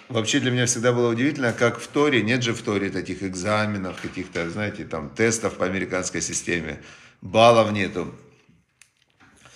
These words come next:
Как в Торе люди становятся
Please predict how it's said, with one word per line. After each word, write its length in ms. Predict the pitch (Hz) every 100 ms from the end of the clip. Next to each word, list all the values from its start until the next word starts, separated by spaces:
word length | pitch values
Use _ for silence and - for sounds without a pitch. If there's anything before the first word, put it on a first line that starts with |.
| - _
Как 220 | 131 139
в 60 | -
Торе 260 | 156 151
люди 240 | 135 143 139
становятся 1300 | - 117 113 120 113 107 - 107 107 104 101 95